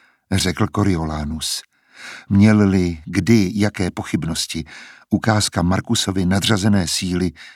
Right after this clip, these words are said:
je rozptýlila. Opět pocítil hořkost nad tím, že nějaký plint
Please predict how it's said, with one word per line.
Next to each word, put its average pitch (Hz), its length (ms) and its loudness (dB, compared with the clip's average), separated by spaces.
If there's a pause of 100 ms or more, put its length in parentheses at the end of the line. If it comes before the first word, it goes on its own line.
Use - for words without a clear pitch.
(220)
je 95 180 2
rozptýlila. 78 800 -4 (1200)
Opět 120 440 2
pocítil 113 500 2
hořkost 107 460 0
nad 101 140 2
tím, 107 320 0
že 92 140 0
nějaký 92 640 -2 (340)
plint 113 500 2